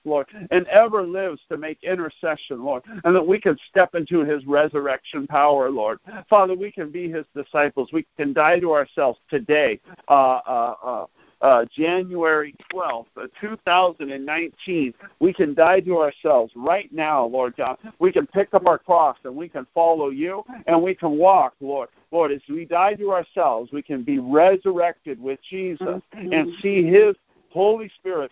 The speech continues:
Speaker 1: flow through us in Jesus' name for the healing of the land, Father. Oh, Lord God, right now, I just being before you, Ben, and his calling, Lord. Father God, Lord, Lord, Lord, refresh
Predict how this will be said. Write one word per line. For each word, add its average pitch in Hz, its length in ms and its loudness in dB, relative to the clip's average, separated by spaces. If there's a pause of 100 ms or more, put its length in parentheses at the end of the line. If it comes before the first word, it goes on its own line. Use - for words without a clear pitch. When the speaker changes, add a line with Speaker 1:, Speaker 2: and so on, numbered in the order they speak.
(100)
Speaker 1:
flow 175 420 0
through 151 260 -6
us 127 120 -6 (280)
in 165 320 0
Jesus' 196 600 -8
name 160 160 -8 (220)
for 185 180 6
the 165 180 -2
healing 208 440 -2
of 170 160 -2
the 156 100 0
land, 143 500 -4
Father. 123 320 -2 (300)
Oh, 233 340 6
Lord 185 320 -6
God, 160 240 -6
right 170 300 -10
now, 170 220 -6
I 165 140 -8
just 160 200 -16 (140)
being 180 280 -10
before 165 400 -2
you, 151 160 -2
Ben, 151 440 -4
and 135 200 -8
his 170 220 -4
calling, 175 500 2
Lord. 143 280 -2 (360)
Father 196 420 4 (120)
God, 170 340 -2
Lord, 151 240 -8 (260)
Lord, 180 260 -4 (120)
Lord, 180 360 0
refresh 202 500 -2